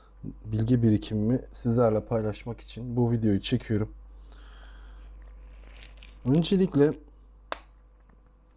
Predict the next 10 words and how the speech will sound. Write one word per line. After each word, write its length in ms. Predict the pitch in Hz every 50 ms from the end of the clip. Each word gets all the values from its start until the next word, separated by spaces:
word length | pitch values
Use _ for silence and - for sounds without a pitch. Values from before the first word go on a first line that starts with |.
| _ -
şöyle 340 | - - 127 127 127 123 107 - - _ _ _ - -
kutu 220 | - 123 - -
içeriğinden 720 | 151 139 - - 131 123 120 117 113 110 107 104 104 98 - - - - - - - - - - - -
bahsediyor 460 | 117 110 - - 127 110 117 113 110
olursak, 420 | 104 101 104 101 - - 120 131 135 - - - - - - - - - - - - - - - - - - - - - - - - - - - - - - - - - - -
iki 160 | 131 131 - -
tane 240 | 147 135 135 131
yedek 460 | 131 127 127 120 117 120 117 - - - - - - - - - _ _ - - - - - - - _ _ - - - - - _ _ _ _ _ _ _ _ _ _ _ _
kulaklık 520 | - - 120 120 117 117 - - 113 - -
için. 240 | - - - -